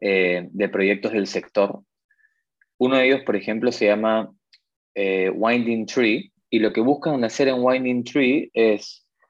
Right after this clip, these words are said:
ser una plataforma de, de reservas, o sea, una agencia online,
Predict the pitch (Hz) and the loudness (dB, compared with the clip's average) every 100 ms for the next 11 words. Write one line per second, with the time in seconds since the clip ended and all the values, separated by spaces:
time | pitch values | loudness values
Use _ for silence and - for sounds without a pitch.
0 | _ _ _ - 131 135 131 135 131 117 | _ _ _ 0 2 2 0 0 2 2
1 | 110 - 139 123 110 95 92 _ _ _ | 0 0 2 2 0 -4 -6 _ _ _
2 | 104 101 101 98 98 95 92 90 - _ | -4 0 2 2 2 0 0 -4 -12 _
3 | _ _ 101 101 98 - 160 143 135 151 | _ _ -4 -2 -2 0 2 2 0 -2
4 | 110 - 107 120 120 113 131 127 120 - | -4 0 2 2 -2 -4 -2 -4 -4 0
5 | 120 110 107 - 107 127 151 135 160 | 2 2 0 -6 -6 0 0 0 -4